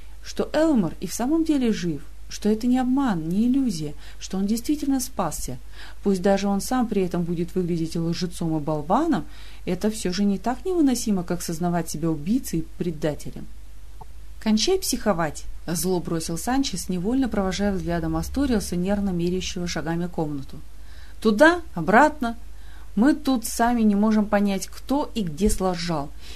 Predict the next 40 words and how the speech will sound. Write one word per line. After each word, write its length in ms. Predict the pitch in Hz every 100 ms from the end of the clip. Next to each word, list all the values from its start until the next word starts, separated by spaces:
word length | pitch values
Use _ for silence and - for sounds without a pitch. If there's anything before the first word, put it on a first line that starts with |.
| -
И 80 | 214
ты 100 | 240
не 100 | 240
строй 300 | 240 254 302
себя 240 | - 202
единственного 580 | 190 160 226 240 247 233
не-, 180 | 208 180 -
непонятого 880 | 170 185 175 - 208 220 214 196
гения 420 | 180 165 185 185 175
в 40 |
спецшколе 640 | - - 175 - - 220
для 160 | 170 175
умственно 420 | 175 170 175 175
отсталых. 440 | 170 - 156 135 - - - -
Наше 260 | 220 320 311
начальство 440 | 247 226 202 -
считает, 360 | 190 180 185 175
что 140 | 214
ты 100 | 214
облажался 560 | 220 190 190 175 170 175
вместе 280 | 175 175 175
с 120 | -
нами 240 | 269 247
в 80 | 185
той 180 | - 196
же 100 | 180
степени». 440 | - 160 - 123 - - - - - - - -
«Откуда 400 | - 247 - 247 226
не 100 | 214
узнали?» — 500 | 190 185 165 151 151 - - -
не 160 | - 165
внял 240 | 165 165
совету 400 | 160 165 160 156
Асториус, 440 | 156 - 254 262 220
которого 400 | 180 180 180 175
все 160 | -
еще 160 | 208 196
трясло 360 | - 165 - 170
от 100 | 170
возбуждения. 680 | 165 165 156 151 156 151